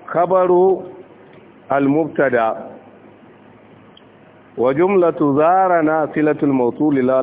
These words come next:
mahalla laha min al-i'rab. Mm, ya sake maimaitawa ne. تمرين كتابي. ضعوا أمام كل واحد من الأسماء الآتية مبتدأ، فهو مبتدأ مناسبا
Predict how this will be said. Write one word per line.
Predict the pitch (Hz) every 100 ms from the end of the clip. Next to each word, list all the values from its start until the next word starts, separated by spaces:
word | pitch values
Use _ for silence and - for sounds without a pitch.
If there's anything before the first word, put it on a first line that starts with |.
| 131 123
mahalla | 120 123 123
laha | 110 98 110
min | 120 117
al-i'rab. | 98 95 101 101 110 - - - - - - - - - - - - - -
Mm, | 95 87 95
ya | 104 127
sake | 143 143
maimaitawa | 117 120 107 101 98 98
ne. | 98 - - - - - - - - - - - - - - - - - - - - - - - -
تمرين | 131 151 180 147
كتابي. | 147 123 147 135 101
ضعوا | 98 156 185 190 170
أمام | 156 160 151
كل | 123 175 170 143
واحد | 143 139 139
من | 135 123 131
الأسماء | 117 110 117 139 139 127
الآتية | 131 131 131 123 113
مبتدأ، | 113 107 143 139 131 143 143 - - - - - -
فهو | 127 131
مبتدأ | 139 127 151 147 139 123
مناسبا | 127 117 127 131 135 131 143